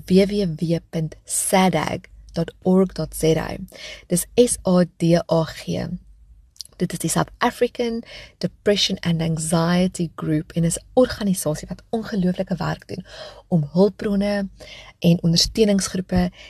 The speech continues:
en terapeute te lys met wie jy 'n pad kan begin stap om jou angstigheid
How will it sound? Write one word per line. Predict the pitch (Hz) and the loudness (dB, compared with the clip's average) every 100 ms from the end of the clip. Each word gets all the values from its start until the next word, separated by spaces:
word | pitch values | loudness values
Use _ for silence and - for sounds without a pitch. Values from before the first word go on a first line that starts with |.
| - - | -10 0
en | 180 | 2
terapeute | 202 208 185 - 247 262 202 | 2 0 0 -2 0 0 2
te | 175 | 2
lys | 175 - - | 2 -2 -6
met | 180 175 - | -2 -2 -2
wie | 202 | -2
jy | 226 233 - | 0 -2 -4
'n | 190 - | -10 -6
pad | 220 214 | -6 -4
kan | - 190 | -2 0
begin | 185 - 160 | 0 0 -4
stap | - 170 170 _ | -4 -6 -6 _
om | 180 165 | 0 2
jou | 175 - - | 2 0 -2
angstigheid | 190 190 - 180 - - | 2 2 2 -4 -6 -12